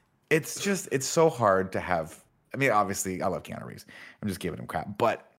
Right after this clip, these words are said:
having characters talk to themselves like that, it's just, it's like characters that have to fake laugh. Don't do it. Don't do it. Let the acting speak for itself. We get it. He's confused. That's good. We don't need him to talk to himself. Anyway, he goes out on the ledge and he's like, "You're gonna have to climb up the thing." And he's like, "I can't do this."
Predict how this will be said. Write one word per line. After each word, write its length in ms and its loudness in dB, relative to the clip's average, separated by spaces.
having 280 -2
characters 380 2
talk 280 -4
to 80 -8
themselves 340 0
like 160 0
that, 380 2
it's 160 -10
just, 200 -6
it's 140 -2
like 140 2
characters 340 2
that 80 2
have 140 4
to 80 -6
fake 320 -8
laugh. 280 -10
Don't 180 4
do 140 2
it. 80 -2
Don't 180 0
do 100 -4
it. 100 -12
Let 160 2
the 100 2
acting 320 0
speak 240 -6
for 140 -8
itself. 260 -8
We 60 -2
get 260 2
it. 120 -8
He's 220 -6
confused. 640 -4
That's 260 -6
good. 280 -2
We 80 0
don't 140 0
need 120 -2
him 140 -6
to 60 -18
talk 240 -10
to 80 -14
himself. 340 -10
Anyway, 200 4
he 40 2
goes 200 4
out 80 4
on 80 2
the 40 4
ledge 220 4
and 80 -2
he's 100 -2
like, 140 -4
"You're 80 -4
gonna 140 0
have 100 0
to 80 -10
climb 240 2
up 100 0
the 60 -16
thing." 240 0
And 60 0
he's 80 -4
like, 120 -8
"I 160 2
can't 440 -8
do 160 -6
this." 280 -4